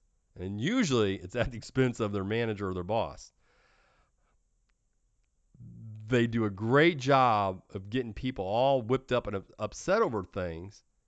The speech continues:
ordinarily that wouldn't, most people wouldn't really give a second thought to. They're almost like the little devil sitting on your shoulder, whispering in your ear. You know what I'm talking about? You remember, you know, you ever see those little, in movies or cartoons, the little devils just sitting right there telling you what to do, not to do?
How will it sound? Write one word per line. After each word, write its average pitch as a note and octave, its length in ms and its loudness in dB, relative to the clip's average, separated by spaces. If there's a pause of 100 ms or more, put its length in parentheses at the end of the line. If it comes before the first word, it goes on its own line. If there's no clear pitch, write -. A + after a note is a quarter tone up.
(540)
ordinarily C3 560 2
that G2 140 -2
wouldn't, A2+ 260 -4 (1300)
most C3 200 -4
people G#2 160 -2
wouldn't G2+ 200 -2
really G#2+ 160 -2
give G#2 120 -4
a F2+ 60 -4
second G#2+ 280 -6
thought C#3 280 -6
to. - 220 -16 (2250)
They're G#2+ 100 0
almost D3 200 4
like B2+ 160 2
the A2 60 -4
little A2+ 220 0
devil G#2+ 360 -2
sitting A2+ 340 -8
on A#2 140 -6
your G2+ 80 -8
shoulder, A#2+ 500 -8
whispering A2 380 -10
in G2+ 80 -10
your G2+ 80 -8
ear. A2 80 -8
You A2 80 -10
know G#2+ 80 -8
what G#2+ 60 -6
I'm G#2 60 -8
talking G#2+ 180 -8
about? A2 100 -8
You G#2+ 80 -10
remember, G2 200 -12 (320)
you G2 100 -12
know, G2 80 -12 (140)
you G2 120 -10
ever F#2+ 100 -10
see - 160 -12
those G2+ 200 -8
little, F#2+ 300 -10 (480)
in G2 140 -8
movies G2 400 -8
or - 60 -14
cartoons, G2 460 -12
the F#2+ 60 -12
little F#2 140 -8
devils F#2 300 -8
just F#2+ 140 -16
sitting F2+ 140 -12
right F#2 120 -10
there F#2 140 -12
telling F#2 220 -14
you F2+ 60 -14
what F#2 140 -14
to F#2 80 -10
do, F#2+ 140 -10
not F2+ 200 -12
to G2+ 60 -14
do? F#2+ 240 -12